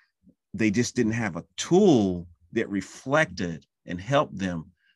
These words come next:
uh, with what I was trying to say. And so then the question becomes, well, what is that dilemma? Well, as a parent, the dilemma is, how do I actually actively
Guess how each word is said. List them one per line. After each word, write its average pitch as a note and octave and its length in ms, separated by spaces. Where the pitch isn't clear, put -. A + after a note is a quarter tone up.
uh, E2+ 160
with G#2 340
what G2+ 300
I F#2 80
was F2 160
trying D#2 280
to D2 60
say. G#2 560
And G2+ 80
so A2 120
then C3+ 240
the C#3+ 60
question A2 380
becomes, F2 480
well, F2+ 320
what A#2 380
is G#2 160
that E2+ 320
dilemma? G2 640
Well, C#3+ 320
as C3+ 180
a A2 60
parent, B2 760
the A#2 100
dilemma D3+ 440
is, F#2+ 440
how D#3 320
do F#3 160
I F3 200
actually G2+ 640
actively E2 680